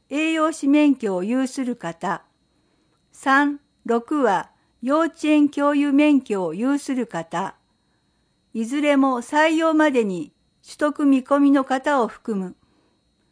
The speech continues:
任用期間、四月一日から一年間。選考日時、随時。選考方法、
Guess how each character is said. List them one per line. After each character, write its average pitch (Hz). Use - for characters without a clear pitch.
任 311
用 302
期 294
間、 220
四 -
月 302
一 302
日 277
か 202
ら 165
一 247
年 285
間。 -
選 311
考 302
日 269
時、 170
随 247
時。 175
選 311
考 285
方 285
法、 170